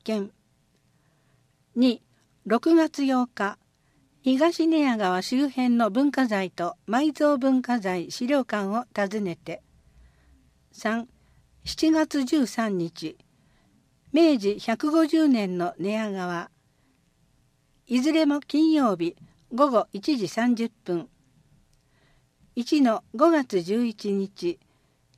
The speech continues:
三の七月十三日はエスポワール。二の六月八日は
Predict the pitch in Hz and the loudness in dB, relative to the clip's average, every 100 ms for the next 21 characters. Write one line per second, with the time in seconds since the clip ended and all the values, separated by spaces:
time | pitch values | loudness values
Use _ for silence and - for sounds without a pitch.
0 | _ - 254 262 254 247 - - - 302 | _ -4 0 4 2 0 -6 -10 -2 0
1 | 302 - 247 202 285 - 220 208 196 180 | 0 0 -4 -2 -2 -2 -4 -2 -4 -4
2 | 165 165 165 _ _ _ _ - 214 - | -6 -6 -8 _ _ _ _ -6 -6 -2
3 | - 262 240 190 165 165 - _ _ _ | 0 2 2 0 -4 -10 -16 _ _ _
4 | _ _ _ _ _ _ _ _ _ _ | _ _ _ _ _ _ _ _ _ _
5 | _ _ - 262 277 214 214 _ _ 208 | _ _ 0 2 4 2 -2 _ _ -4
6 | 233 320 311 311 277 262 269 - 240 202 | -2 0 0 0 0 0 0 0 0 0
7 | - | -2